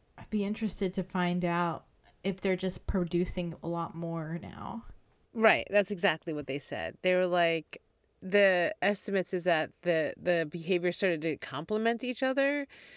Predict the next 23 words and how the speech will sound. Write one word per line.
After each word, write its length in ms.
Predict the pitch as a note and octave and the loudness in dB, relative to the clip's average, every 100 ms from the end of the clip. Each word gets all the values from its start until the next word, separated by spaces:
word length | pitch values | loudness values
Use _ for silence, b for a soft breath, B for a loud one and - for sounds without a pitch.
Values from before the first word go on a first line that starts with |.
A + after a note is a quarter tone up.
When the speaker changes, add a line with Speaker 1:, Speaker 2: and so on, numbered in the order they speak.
| B B B - | B B B 0
Speaker 2:
Like 180 | G3+ F3+ | 2 4
I 80 | |
said, 300 | F#3 G#3 F#3+ | 2 2 2
so 100 | - | 2
they 120 | F#3+ F#3+ | 0 2
were 100 | F#3 | 0
doing 380 | A#3 A#3+ G3 D3+ | 0 2 2 2
both, 640 | F3+ G3 E3+ C#3+ D3 - E3 - | 4 4 4 2 -4 -14 -16 0
but, 240 | F#3+ - | 0 2
like, 560 | F3+ F3 D#3 - - - _ _ _ _ _ _ _ | 2 2 0 -4 -14 -20 _ _ _ _ _ _ _
it 240 | G3+ F#3 - | 4 4 0
has 520 | - F#3+ F#3 F#3+ F3+ - | -2 2 2 2 -2 -6
increased 840 | F3+ D#3 - - A3 F3 D3 - - - | -4 -4 -6 -4 -2 -2 -4 -8 -8 -2
as 380 | E3 D#3 D#3 | 0 0 -2
it 100 | D#3+ | -6
got 240 | E3+ C#3 C#3 | -6 -4 -4
louder 360 | D3 D3+ A#2+ | -4 -2 -4
where 180 | B2+ B2 | -6 -6
they 120 | G2+ | -8
grew, 220 | G#2 D#2+ - - _ _ _ _ | -12 -14 -16 -20 _ _ _ _
where 200 | E3+ D#3 | -2 0
they've 220 | D3 C3+ | 0 -2
been. 260 | C3 - | -6 -10